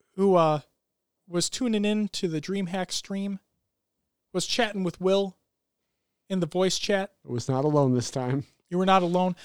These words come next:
Speaker 1: I was not there. I was doing, uh, house and family things. I apologize, but Will was there, had a great time, I heard.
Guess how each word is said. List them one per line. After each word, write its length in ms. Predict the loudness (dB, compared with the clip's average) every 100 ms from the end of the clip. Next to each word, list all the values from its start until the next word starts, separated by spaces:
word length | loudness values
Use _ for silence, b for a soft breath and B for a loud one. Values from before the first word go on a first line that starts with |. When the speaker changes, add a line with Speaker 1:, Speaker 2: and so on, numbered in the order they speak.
| -4
Speaker 1:
I 140 | 6 8
was 180 | 8 6
not 220 | 4 4
there. 280 | 4 2 0
I 240 | _ _ _
was 100 | -8
doing, 200 | -2 0
uh, 160 | 0 -2 -4 _ _
house 440 | 2 4 0 -4 -8
and 120 | -4
family 300 | -4 -2 -4
things. 320 | -4 -4 -4
I 60 | -4
apologize, 580 | -2 -2 -4 -6 -8 -10
but 180 | -12 -14 _ _ _ 0
Will 180 | 4 4
was 160 | 4
there, 200 | 2 0 0
had 180 | -2
a 40 | -2
great 240 | -2 -4
time, 260 | -2 -4 -2
I 80 | -4
heard. 280 | -4 -6